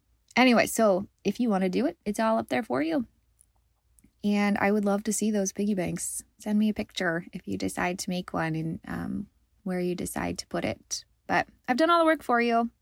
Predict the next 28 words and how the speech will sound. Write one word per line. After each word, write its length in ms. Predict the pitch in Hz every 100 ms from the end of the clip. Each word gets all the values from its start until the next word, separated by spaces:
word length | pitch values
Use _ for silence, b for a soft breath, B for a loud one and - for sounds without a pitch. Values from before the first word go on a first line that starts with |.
| _
Everything's 460 | - 233 233 233 226
there, 160 | 220 214
even 240 | 247 240
the 80 | 240
Q 220 | - 233
R 160 | 208 214
codes 300 | 208 196 202
if 140 | -
you 80 | 196
wanna 180 | 190 190
donate 420 | 190 185 185 202
to, 380 | - 185 175 196 B B B B B _
um, 600 | 185 180 170 185 - 214 - - -
this 160 | 208
one 120 | 220
goes 360 | 202 190 185 -
to 380 | - 190 185 180
hashtag 560 | 185 185 - 190 185
kick 180 | - -
childhood 380 | - 185 185 185
cancer. 380 | 202 196 - 294 - _ -
It's 180 | 185
the 80 | -
im-, 180 | 175 175 -
immunomomentum 1000 | 185 190 196 196 190 185 185 196 202 196
dot 220 | 190 185
com 320 | - 180 170
currently. 580 | 185 180 175 - 196 247